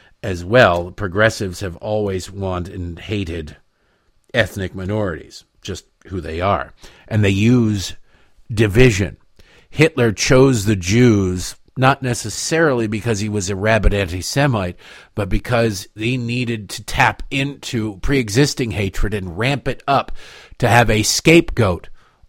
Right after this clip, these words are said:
on which to blame, on whom to blame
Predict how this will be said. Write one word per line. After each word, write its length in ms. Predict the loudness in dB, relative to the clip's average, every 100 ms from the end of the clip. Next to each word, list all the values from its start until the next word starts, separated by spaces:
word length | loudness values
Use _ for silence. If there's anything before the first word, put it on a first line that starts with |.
| 2
on 380 | 6 6 4 2
which 400 | 0 -2 -6 -8
to 120 | -6
blame, 460 | 0 2 2 0
on 140 | -2 0
whom 260 | 0 -2
to 100 | -4
blame 600 | -6 -2 -2 0 -2 -4